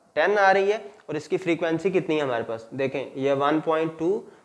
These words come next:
वन पॉइंट फ़ोर, वन पॉइंट सिक्स, वन पॉइंट एट। तो टेन को आप वन पॉइंट एट से मल्टीप्लाई करेंगे तो ये बन जाएगा एटीन, ठीक है। और ये हमें पता है कि हमारे पास ट्वेल्व था, तो इनको हम ऐड कर लेते हैं,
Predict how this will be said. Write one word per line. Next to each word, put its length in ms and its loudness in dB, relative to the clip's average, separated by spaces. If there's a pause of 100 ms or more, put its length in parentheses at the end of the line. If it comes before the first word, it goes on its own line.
(180)
वन 160 -4
पॉइंट 220 -2
फ़ोर, 300 0
वन 200 0
पॉइंट 200 -4
सिक्स, 260 -8
वन 140 -4
पॉइंट 240 -4
एट। 220 -2 (300)
तो 100 -2
टेन 280 4
को 100 6
आप 140 8
वन 180 2
पॉइंट 240 0
एट 180 2
से 100 -6
मल्टीप्लाई 460 0
करेंगे 420 0 (1700)
तो 40 0
ये 80 4
बन 180 2
जाएगा 200 4 (160)
एटीन, 580 -2 (600)
ठीक 140 -2
है। 100 -2
और 200 -4
ये 100 0
हमें 180 -2
पता 220 2
है 60 4
कि 100 -4
हमारे 200 -4
पास 220 -10
ट्वेल्व 200 0
था, 160 -2 (340)
तो 60 -4
इनको 200 2
हम 120 2
ऐड 260 6
कर 140 2
लेते 260 -2
हैं, 180 -8